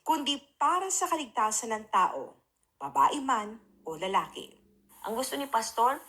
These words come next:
Speaker 2: women have equal opportunity. Women have all the chance to grow and to become citizens who are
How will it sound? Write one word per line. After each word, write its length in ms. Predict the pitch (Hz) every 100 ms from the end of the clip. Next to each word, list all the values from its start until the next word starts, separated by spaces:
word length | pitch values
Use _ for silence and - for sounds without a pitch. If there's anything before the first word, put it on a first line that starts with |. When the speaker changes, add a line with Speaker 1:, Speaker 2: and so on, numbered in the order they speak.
| - 262
Speaker 2:
women 240 | 285 311
have 240 | 294 302
equal 280 | - - -
opportunity. 680 | 277 269 262 254 262 269 247
Women 320 | 214 254 254
have 160 | 254 240
all 160 | 240
the 120 | 226 226
chance 480 | 247 220 208 - - - - -
to 80 | 247
grow 560 | 208 220 226 254 285 - - - -
and 160 | 208
to 80 | 240
become 640 | 208 226 240 240 254 262 - - - - - - _ - -
citizens 800 | - 190 202 - 196 220 254 -
who 160 | 214 151
are 240 | 175 170